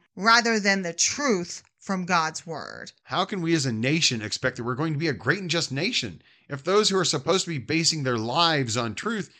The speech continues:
Speaker 2: are instead basing it on a lie? We know from history that people, by and large, follow the examples of their leaders. If leaders are living lies, then usually the followers are too. So how do we counteract this? The number one thing we need to do is really quite simple. We need to confess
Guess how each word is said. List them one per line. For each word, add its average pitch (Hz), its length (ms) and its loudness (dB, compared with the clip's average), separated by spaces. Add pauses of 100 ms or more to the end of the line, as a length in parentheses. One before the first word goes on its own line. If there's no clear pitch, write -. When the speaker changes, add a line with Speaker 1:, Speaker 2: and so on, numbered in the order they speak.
(220)
Speaker 2:
are 160 80 0
instead 170 680 -2
basing 156 300 2
it 165 100 2
on 165 160 2
a 170 80 0
lie? 151 560 -2 (400)
We 185 120 -2
know 214 120 6
from 160 160 2
history 135 340 2
that 110 140 -4
people, 139 400 -2 (160)
by 113 200 2
and 156 100 0
large, 110 300 2
follow 113 280 2
the 123 160 -2
examples 110 500 -4
of 95 120 -6
their 95 100 -4
leaders. 92 400 -6 (500)
If 90 220 -10
leaders 151 380 4
are 117 80 2
living 104 260 -2
lies, 92 460 -2 (180)
then 95 160 -4
usually 180 300 0
the 98 100 -2
followers 131 480 0
are 98 120 -2
too. 120 340 -2 (560)
So 127 100 0
how 160 160 4
do 254 60 2
we 285 100 -6
counteract 139 580 2
this? 92 300 -6 (360)
The 131 60 -6
number 262 200 0
one 240 120 2
thing 175 180 2
we 156 120 0
need 139 180 0
to 113 60 -4
do 123 160 2
is 95 80 -2
really 120 180 2
quite 113 320 -2
simple. 80 340 -4
We 120 180 -2
need 131 240 -2
to 127 60 -6
confess - 760 -4